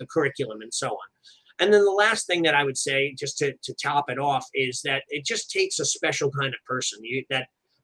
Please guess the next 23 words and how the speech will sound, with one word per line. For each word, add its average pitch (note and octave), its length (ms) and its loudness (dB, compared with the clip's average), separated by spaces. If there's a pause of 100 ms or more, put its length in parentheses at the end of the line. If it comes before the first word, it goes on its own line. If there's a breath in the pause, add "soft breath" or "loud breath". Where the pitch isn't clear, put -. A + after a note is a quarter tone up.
wants D#3 540 4
to D#3 120 -4
take C#3 260 0
martial C#3 400 -2
arts C3 220 -4
on B2 200 -4 (300)
full D3+ 200 4
time C3+ 240 -4 (180)
for, A#2+ 400 -8
for C#3 140 -4
a A#2 80 -6
livelihood, B2+ 560 -4 (180)
for, A2+ 240 -10 (260)
for D#3 140 2
a C#3 60 4
living, C3+ 320 -2 (380)
that C#3+ 200 -2
really D#3 500 0
wants C#3+ 320 -4
to B2 120 -8
do D3 180 -2
this B2 200 -6
forever. B2+ 520 -2